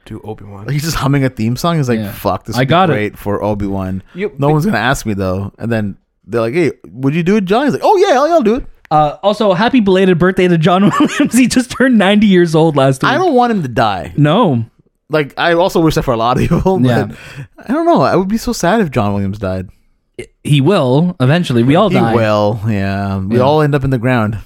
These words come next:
Speaker 3: We
Speaker 2: Same
Speaker 3: do.
Speaker 2: garden that we planted.
Speaker 1: Do you think he'll write his own score for his funeral?
Speaker 3: I think he's not. He has already.
Speaker 2: He always, yeah, he has it
Speaker 3: I've
Speaker 2: written.
Speaker 3: recorded an episode already for each of our deaths.
Speaker 2: Oh, have you?
Speaker 3: Yeah.
Speaker 2: Wait,
Speaker 3: Each
Speaker 2: you
Speaker 3: of our deaths.
Speaker 2: recorded it?
Speaker 3: Yeah.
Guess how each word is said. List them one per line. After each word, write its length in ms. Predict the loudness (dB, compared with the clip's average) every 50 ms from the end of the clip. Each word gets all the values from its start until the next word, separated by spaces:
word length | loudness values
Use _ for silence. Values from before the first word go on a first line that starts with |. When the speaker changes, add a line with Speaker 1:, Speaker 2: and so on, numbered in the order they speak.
| -10 -6
Speaker 3:
We 80 | -4 -2
Speaker 2:
Same 140 | 0 0
Speaker 3:
do. 60 | 0 2
Speaker 2:
garden 280 | 2 0 0 0 0
that 100 | 0 0 0
we 120 | -2 -2
planted. 320 | -2 -2 -2 -2 -2 -2
Speaker 1:
Do 60 | -2 -2
you 60 | 0
think 180 | -2 -2 -4 0
he'll 200 | 0 0 2 2
write 180 | 2 0 0
his 140 | 0 -2 -2
own 140 | -2 -4 -4
score 380 | -6 -4 -4 -4 -4 -4 -6 -10
for 160 | -6 -4 -2 -2
his 260 | -2 -4 -8 -14 -20 _ _ _ -14
funeral? 320 | -10 -8 -8 -8 -10 -12 _ _ _ _ _ -18 -8 -4
Speaker 3:
I 100 | -2 0
think 160 | 0 2 2
he's 140 | 2 0 0
not. 180 | 0 -2 -2
He 140 | 0 2 2
has 180 | 2 2 2 0
already. 220 | 0 0 2 2
Speaker 2:
He 60 | 2
always, 180 | 2 2 2 2
yeah, 100 | 0 0
he 80 | 0 0
has 180 | 0 0 0
it 40 | 0
Speaker 3:
I've 140 | 0 0 0 0
Speaker 2:
written. 40 | 0
Speaker 3:
recorded 320 | 0 0 0 0 2 2 2
an 120 | 0 0
episode 420 | 0 -2 -2 -2 -2 0 0 2 2
already 220 | 2 2 2 0
for 160 | 0 -2 -2 0
each 220 | 0 -2 0 0
of 80 | 0 0
our 100 | 2 2
deaths. 420 | 2 0 -2 -2 -8 -16 -20 -16 _ -2
Speaker 2:
Oh, 80 | 0 0
have 180 | 0 0 2
you? 160 | 0 0 0 0
Speaker 3:
Yeah. 240 | 0 0 0 0 -4 -8 _ -4
Speaker 2:
Wait, 160 | -2 0 2
Speaker 3:
Each 140 | 2 2 4
Speaker 2:
you 60 | 4
Speaker 3:
of 40 | 2
our 60 | 2
deaths. 80 | 2 0
Speaker 2:
recorded 280 | 0 0 0 0 2 2
it? 140 | 0 0 0
Speaker 3:
Yeah. 160 | 0 -2 -2